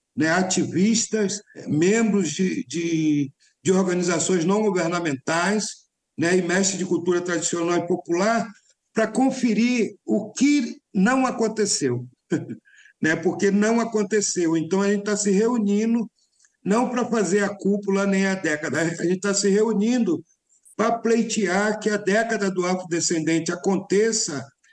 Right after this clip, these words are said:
em dois mil e vinte e quatro, no Brasil, por ser o país de maior número de negros fora da África, de população negra fora da África,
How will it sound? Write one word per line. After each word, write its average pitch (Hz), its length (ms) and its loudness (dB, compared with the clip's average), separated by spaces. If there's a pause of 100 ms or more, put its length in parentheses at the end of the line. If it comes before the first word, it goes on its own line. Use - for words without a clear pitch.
(380)
em 190 120 4
dois 190 240 2
mil 196 160 2
e 175 80 0
vinte 190 220 0
e - 120 -14
quatro, 170 580 -2 (380)
no 226 180 2
Brasil, 220 640 0
por 202 140 -2
ser 202 320 2 (160)
o 180 80 -4
país 180 760 -2 (240)
de 135 120 -2
maior 180 300 2
número 196 360 2
de 190 120 -2
negros 175 500 -2
fora 180 240 0
da 165 360 0
África, 202 240 -4
de 151 100 -6
população 165 540 -4
negra 165 260 -2
fora 165 180 -4
da 165 300 -2
África, 196 240 -4